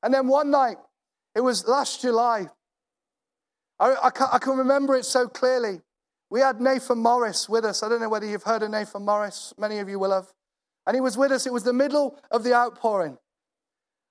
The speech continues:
And, um, this is, this is what I saw. This is, this is what happened. He'd finished preaching, and he was praying for people, and we were praying for people, and there was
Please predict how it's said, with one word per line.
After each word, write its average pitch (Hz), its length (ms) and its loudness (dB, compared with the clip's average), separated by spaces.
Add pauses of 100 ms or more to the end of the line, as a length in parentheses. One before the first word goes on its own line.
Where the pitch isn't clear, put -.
And, 247 220 4
um, 240 280 0 (840)
this 302 200 2
is, 311 100 -2
this - 280 -2
is 262 140 -4
what 262 160 2
I 262 80 2
saw. 262 380 0
This 247 200 -4
is, 233 260 -6 (140)
this 240 140 -6
is 240 100 -6
what 240 180 2
happened. 220 600 -2 (720)
He'd 233 180 -2
finished 277 380 0
preaching, 262 560 0
and 214 160 -6 (220)
he 202 80 -2
was 254 180 -2
praying 262 320 0
for 262 140 -4
people, 262 420 -2
and 208 180 -4
we 277 140 0
were 277 140 2
praying 254 360 -2
for 240 120 -4
people, 240 500 -2
and 208 120 -4
there 202 60 -2
was 202 200 -2